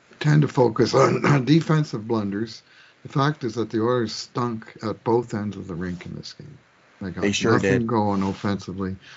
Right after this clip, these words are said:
Speaker 1: I mean, one point five expected goals. Natural Stat Trick had it at something like five point, they use a much more advanced, uh, formula than we do, of course, so you don't get the nice round fractions, but, uh,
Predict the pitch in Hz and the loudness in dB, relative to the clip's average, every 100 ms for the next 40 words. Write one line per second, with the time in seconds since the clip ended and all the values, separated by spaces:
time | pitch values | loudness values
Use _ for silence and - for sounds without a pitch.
0 | - - 98 90 87 82 110 107 - 113 | -20 -8 -2 0 0 0 0 0 2 0
1 | 98 - 101 101 80 - 107 - 80 98 | 0 0 0 0 -2 -6 -6 -6 -4 -2
2 | 98 98 95 - - - - - - 120 | 0 0 -2 -8 -18 -18 -20 -20 -6 0
3 | 127 - 127 - 131 127 - 131 117 135 | 0 2 0 0 0 0 -2 -6 -2 -2
4 | 113 110 110 - 131 110 113 107 104 98 | 0 0 -2 -4 -6 -2 0 0 -2 -8
5 | - - _ _ _ - 131 127 135 135 | -16 -20 _ _ _ -2 2 4 4 2
6 | 131 - _ 135 135 131 113 - - _ | 0 -6 _ -2 0 0 -2 -6 -20 _
7 | - - - _ - - 123 123 117 110 | -20 -20 -20 _ -12 -2 0 2 2 2
8 | 107 110 120 107 87 110 104 - - - | 0 -2 0 0 0 0 0 -4 -14 -6
9 | 104 95 87 127 127 120 107 101 101 113 | -2 -2 -2 2 2 2 0 0 2 2
10 | 117 107 90 87 101 95 - 104 98 104 | 4 2 0 -4 -4 -4 -4 -4 -2 -2
11 | 98 98 104 104 101 - 110 107 98 92 | -4 -6 -4 -2 -2 0 2 2 -2 0
12 | 107 107 - 92 90 101 87 - 104 | 0 0 -4 -6 -4 -4 -4 -2 0